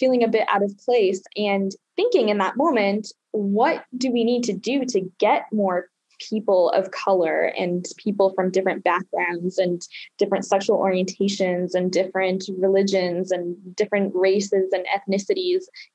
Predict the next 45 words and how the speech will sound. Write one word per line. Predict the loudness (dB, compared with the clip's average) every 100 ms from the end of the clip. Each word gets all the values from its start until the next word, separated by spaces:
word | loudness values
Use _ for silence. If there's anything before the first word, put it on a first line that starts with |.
| _
into | 0 2 2
this | 0 -2 -4
space?" | 0 2 2 0 -4
And, | -4 -2 -4 -8 -20 -20 _ _ _
you | 0
know, | 2
the | 4
rest | 2 2 0
of | 0
my | -2
college | 0 2 2 2 0
or | 4 2
of | 2
my | -2
vet | 0 -2 -2
school | _ -4 -4
career | -2 -4 0 0 0 -8 _ _ -20 _
was | 2 2 4
about | 2 2
administration | 2 0 0 -2 0 -2 -4
telling | -2 0 2 2
me, | 2 0 -2 -4 -8 _ _ -6
you |
know, | -2 0 0 -2 -4
"How | -2 2 4 4
do | 0
we | -2
get | 2 2 2 0 _ -2
those | 0 0
students | -2 -2 -2 -4 -4
here? | -4
How | -2 -2
do | 0
we |
get | 2 2
them | 2 0
here? | 0 -2
How | -2
do | 0
we | 0
entice | -2 0 0 2
them? | 0 0
How | 0 0
do | 0
we, | 0 2 0